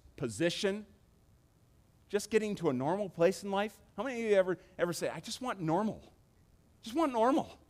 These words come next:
right? And sometimes we, we even say, "If,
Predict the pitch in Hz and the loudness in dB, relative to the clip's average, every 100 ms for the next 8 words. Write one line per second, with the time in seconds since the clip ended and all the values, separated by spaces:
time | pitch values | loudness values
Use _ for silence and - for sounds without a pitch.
0 | - - - _ _ - 170 208 - - | -20 -20 -20 _ _ 2 4 4 -8 -6
1 | 160 - 214 233 208 151 190 202 - 151 | -4 -2 0 0 0 -2 -2 -2 -4 -2
2 | 190 208 175 139 - 147 - - - 165 | 0 0 0 -2 0 -2 -2 -8 -4 -4